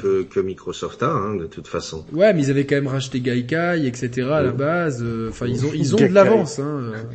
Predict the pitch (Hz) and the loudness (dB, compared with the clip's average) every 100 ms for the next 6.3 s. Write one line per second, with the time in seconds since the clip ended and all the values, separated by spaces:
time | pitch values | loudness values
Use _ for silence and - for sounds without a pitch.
0 | 120 127 139 147 123 139 - 135 - - | -8 -2 0 2 0 -2 -4 -10 -10 -16
1 | - - 131 120 - 151 131 - 143 127 | -16 -8 -6 -6 -2 -4 -2 -4 -2 -2
2 | 107 117 139 170 110 - 147 131 147 135 | -4 -8 -10 -4 -4 0 2 2 0 -2
3 | - 156 - - 139 127 127 120 123 117 | -2 0 2 2 2 4 2 2 0 0
4 | 123 127 143 139 123 - 147 135 123 143 | -2 -2 -4 -2 -2 -2 -2 -2 0 0
5 | 160 160 139 139 143 139 - 123 - 120 | -2 -4 -6 -6 -8 -8 -12 -14 -8 -8
6 | 113 107 | -8 -14